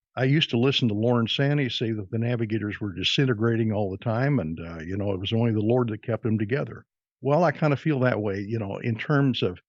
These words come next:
we have a big voice for Jesus, and we need to really utilize that. And it's incredible what God has put under the purveyance of Trans World Radio,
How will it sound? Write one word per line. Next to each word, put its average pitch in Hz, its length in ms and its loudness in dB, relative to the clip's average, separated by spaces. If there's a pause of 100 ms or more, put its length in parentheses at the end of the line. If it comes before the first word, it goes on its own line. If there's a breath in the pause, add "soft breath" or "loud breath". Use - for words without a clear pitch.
(380)
we 180 260 2
have 147 200 2
a 123 80 2
big 131 320 0
voice 120 260 0
for - 200 -6
Jesus, 101 760 -2
and 113 300 0
we 113 160 0
need 147 340 0
to 110 100 -6
really 123 640 -2 (380)
utilize 143 880 -2
that. - 280 -12
And 113 140 -6
it's 113 220 -2
incredible 131 880 -2 (180)
what 117 340 -2
God 123 440 0
has 101 140 -6
put 131 300 -4
under 123 300 2
the 101 100 -4
purveyance 113 640 -2
of 113 80 -12
Trans 110 420 -2
World 95 220 -6
Radio, 107 440 -2